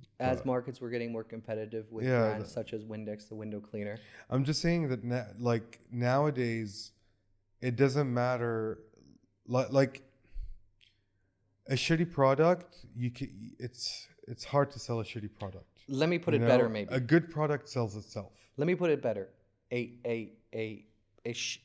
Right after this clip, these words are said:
Speaker 1: a great brand can carry a shitty product.
Speaker 2: For so long.
Speaker 1: For so long. Jeep, for example. Jeep
Speaker 2: Yeah.
Speaker 1: brand is very
Speaker 2: Yeah.
Speaker 1: powerful. Their cars are terrible.
Speaker 2: Yeah, yeah.
Speaker 1: Uh, it, however, a, a great product will never survive a terrible brand.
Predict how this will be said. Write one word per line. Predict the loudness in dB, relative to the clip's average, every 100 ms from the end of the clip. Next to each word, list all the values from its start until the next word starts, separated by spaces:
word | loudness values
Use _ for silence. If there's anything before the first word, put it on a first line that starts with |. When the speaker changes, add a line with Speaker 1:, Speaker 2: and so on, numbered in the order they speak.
| _ _ _ _
Speaker 1:
a | -8
great | -6 2 2 2
brand | -2 -2 -2 -6
can | -10
carry | -4 -2 -2
a | -4
shitty | -6 -8 -8
product. | -8 -8 -10 _ _ _ _
Speaker 2:
For | -8 2 4
so | 6 6 6
long. | 4 0 -6 -12 _ _ -10
Speaker 1:
For | 0 2
so | 4 6
long. | 6 6
Jeep, | 4 4 6
for | 4
example. | 6 4 4 0 -4 -8
Jeep | -2 -2
Speaker 2:
Yeah. | -2 -4
Speaker 1:
brand | 4 8 8 8
is | 4
very | 4 4
Speaker 2:
Yeah. | 8
Speaker 1:
powerful. | 8 8 2
Their | -2
cars | -2 8 10 10 6
are | -4 -6 -8 _ _ _ _ 0
terrible. | 8 10 10 10 10 8 4 -14 -8
Speaker 2:
Yeah, | -6 -6 -10 -2
yeah. | 4
Speaker 1:
Uh, | 6 6 2 0
it, | -6 -2
however, | 6 8 8 6 2
a, | 2 -2 -2
a | -2
great | -2 4 8 8 4
product | 2 6 8 6 2 -14 -4
will | 0
never | 2 4 4 2
survive | 0 2 2 2
a | -2
terrible | -4 -2 -2
brand. | -4 -6 -8